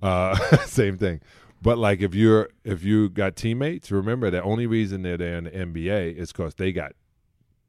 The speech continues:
drafted. Somebody is hiring them to do a job. So LeBron said it last year, and everybody gets upset with him. He said, "I have three friends in the N B A, the rest are teammates."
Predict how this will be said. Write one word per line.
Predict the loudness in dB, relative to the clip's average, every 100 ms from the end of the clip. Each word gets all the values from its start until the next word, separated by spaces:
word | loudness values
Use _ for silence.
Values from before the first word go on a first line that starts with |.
| _
drafted. | -6 0 0 0 -4 -14 -12
Somebody | -4 -2 0 -2 -4
is | -6
hiring | -6 0 2 0 -2
them | -4
to | -6
do | -4 -4 -4 -6
a | -8
job. | -6 -8 -8 -12 _ _ _ _ _ _ _
So | 2 2 2 0 -2
LeBron | 0 4 4 4 0
said | -2 0
it | 0
last | -2 0 0
year, | -2
and | -4
everybody | -2 -2 -2
gets | -4 -6 -8
upset | -6 -4 -4
with | -6 -8
him. |
He | -8
said, | -8 -4
"I | -4
have | -6
three | -6 -4 -4
friends | -4 -4 -4
in | -6
the | -8
N | -8 -8
B | -6
A, | -4 -4
the |
rest | -6 -8 -10
are | -12
teammates." | -8 -6 -8 -14 -20